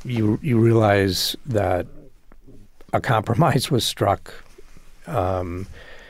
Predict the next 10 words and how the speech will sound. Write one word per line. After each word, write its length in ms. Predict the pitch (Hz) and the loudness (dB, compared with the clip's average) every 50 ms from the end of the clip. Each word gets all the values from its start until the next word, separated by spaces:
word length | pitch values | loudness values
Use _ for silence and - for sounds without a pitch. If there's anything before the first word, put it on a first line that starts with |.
| - - - - - - - | -20 -20 -20 -20 -20 -18 -8
and 300 | - 151 107 98 95 92 | -4 -2 0 2 2 2
that, 480 | 101 98 90 92 95 95 - - - - - - - - - - - - - - - - | 2 2 2 2 0 -2 -4 -10 -14 -12 -12 -14 -14 -16 -16 -18 -18 -20 -20 -20 -12 -6
you 180 | 151 107 101 | -4 -2 -2
know, 180 | 98 98 95 98 | -2 -2 -4 -4
you, 520 | 98 92 98 98 98 92 92 95 98 - - - - - - | -4 -2 -2 -2 -2 -2 -4 -6 -10 -12 -16 -18 -20 -12 -4
you 160 | - 110 104 | -2 0 2
were 160 | 104 104 101 | 4 4 2
in 360 | 120 233 131 120 117 117 113 | 2 4 4 6 6 6 6
the 80 | 110 98 | 4 4
game. 520 | 95 107 101 101 101 92 87 85 85 - | 4 4 4 4 2 2 0 -4 -6 -8